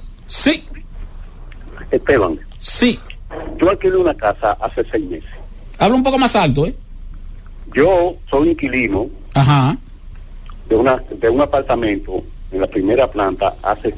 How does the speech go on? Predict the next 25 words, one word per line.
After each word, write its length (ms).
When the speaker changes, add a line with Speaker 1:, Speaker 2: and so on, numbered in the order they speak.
Speaker 2:
siete 280
meses. 300
¿Qué 140
sucede? 580
El 180
día 160
de 120
las 120
inundaciones, 720
yo 120
no 80
estaba 280
ahí, 340
ni 140
estaba 260
mi 120
esposa 340
tampoco. 500
Estábamos, 520
bueno, 220
donde 220
la 60
mamá 320
de 120
él, 240